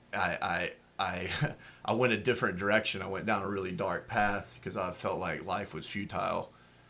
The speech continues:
um, to some extent. And now I believe that this is nothing but a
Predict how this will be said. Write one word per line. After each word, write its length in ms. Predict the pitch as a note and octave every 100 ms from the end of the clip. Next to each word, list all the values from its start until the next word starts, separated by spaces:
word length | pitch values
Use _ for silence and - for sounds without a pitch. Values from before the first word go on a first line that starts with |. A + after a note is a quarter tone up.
| -
um, 400 | - F2+ E2 D#2 E2+
to 100 | E2+
some 240 | - F2
extent. 460 | D2 - - E2+ C#2+ - -
And 420 | F#2 E2 D#2 D#2 - - - - - - - -
now 340 | G#2 G2 F#2+ F#2
I 180 | E2+ F2
believe 520 | F2+ G2 F#2+ F#2 E2
that 400 | F2+ E2 - -
this 220 | G2 F2
is 180 | D#2+ E2
nothing 320 | F#2+ E2 D#2+
but 160 | E2
a 60 | -